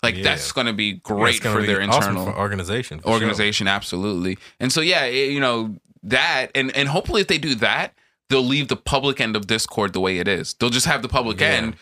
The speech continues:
Speaker 2: Don't
Speaker 1: leave
Speaker 2: fuck
Speaker 1: it,
Speaker 2: this up,
Speaker 1: and then
Speaker 2: Sony.
Speaker 1: just, just utilize it in their private end.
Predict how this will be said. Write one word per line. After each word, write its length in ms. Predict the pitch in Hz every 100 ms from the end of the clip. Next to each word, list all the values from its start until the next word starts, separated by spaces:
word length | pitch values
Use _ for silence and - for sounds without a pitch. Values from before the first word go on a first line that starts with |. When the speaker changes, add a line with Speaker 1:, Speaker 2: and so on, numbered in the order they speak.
| _ -
Speaker 2:
Don't 80 |
Speaker 1:
leave 240 | 127 - 180
Speaker 2:
fuck 140 | 120
Speaker 1:
it, 60 | 104
Speaker 2:
this 180 | 120 -
up, 160 | 113 -
Speaker 1:
and 180 | 110 143
then 120 | 143
Speaker 2:
Sony. 40 | 139
Speaker 1:
just, 360 | 139 - -
just 200 | 127 107
utilize 680 | 110 143 180 143 135 131 131
it 80 | 131
in 100 | 127
their 140 | 113
private 400 | 104 165 180 127
end. 280 | 113 107